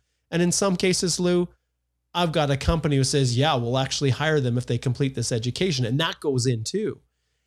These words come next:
And so, you know, and then the, the twisted part of ties is, "Oh, you've got ti-, you've got family in, um, in Canada? Oh, that's a negative. You may wanna stay."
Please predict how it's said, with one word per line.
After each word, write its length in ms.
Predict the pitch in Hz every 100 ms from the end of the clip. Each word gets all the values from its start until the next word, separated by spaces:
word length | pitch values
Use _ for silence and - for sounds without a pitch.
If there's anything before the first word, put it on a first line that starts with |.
| _ -
And 140 | 156
so, 440 | 151 175 156 139 - - - _
you 140 | 170
know, 180 | 160 143
and 160 | 165 180
then 160 | 208 196
the, 120 | 156
the 180 | 156 139
twisted 520 | - 285 294 226 151
part 220 | - 139
of 140 | 127 -
ties 520 | 135 110 123 139 - - - - _
is, 260 | 160 156 -
"Oh, 180 | 240 240
you've 240 | 165 170
got 280 | 175 160 -
ti-, 140 | - -
you've 160 | 170 170
got 240 | 180 -
family 580 | - 170 156 185 190 196
in, 420 | 214 160 151 147 -
um, 360 | 151 131 131 135
in 180 | 143
Canada? 540 | 135 147 151 190 269 254 _ _ _
Oh, 240 | 160 156 113
that's 300 | 127 135 -
a 80 |
negative. 680 | 107 110 123 175 143 104 101
You 140 | 151
may 160 | 175 131
wanna 280 | 120 113 101
stay." 460 | - - 202 135